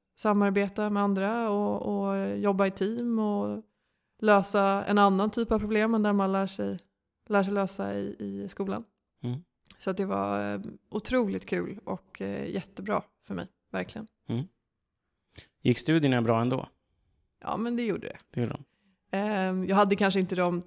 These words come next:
Speaker 1: tyngsta posterna på nationen heller. Eh, jag hade inte någon av de här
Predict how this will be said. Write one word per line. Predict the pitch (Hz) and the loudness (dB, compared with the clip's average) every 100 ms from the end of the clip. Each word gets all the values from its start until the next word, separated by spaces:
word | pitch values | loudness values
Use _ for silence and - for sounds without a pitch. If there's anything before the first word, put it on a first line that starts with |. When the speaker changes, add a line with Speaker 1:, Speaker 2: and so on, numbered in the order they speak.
| - | -6
Speaker 1:
tyngsta | 214 180 170 170 - - _ - 180 175 _ _ _ - | -2 0 0 -2 -6 -12 _ 2 2 2 _ _ _ -8
posterna | 175 - - 139 - | -8 -6 -8 -8 -6
på | 185 | -8
nationen | 185 - - - - 202 | -8 -8 -8 -8 -8 -6
heller. | 185 - 175 _ _ _ _ _ 202 | -6 -8 -10 _ _ _ _ _ -8
Eh, | 190 190 | -6 -4
jag | 185 | -2
hade | 175 175 | -2 -2
inte | 175 170 - | -4 -4 -6
någon | 185 175 | -4 -4
av | 180 | -4
de | 175 | -4
här | 180 175 | -4 -6